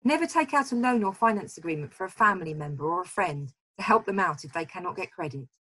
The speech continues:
even if they pay the debt each month, because it is registered in your name, it will be taken into account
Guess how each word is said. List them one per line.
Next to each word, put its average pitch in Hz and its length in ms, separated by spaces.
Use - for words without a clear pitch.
even 311 220
if 277 140
they 269 140
pay 277 180
the 202 100
debt 247 300
each 147 220
month, 135 240
because 190 200
it 196 100
is 196 100
registered 247 360
in 254 140
your 240 160
name, 196 380
it - 120
will 370 60
be 190 100
taken 220 400
into 240 220
account 175 460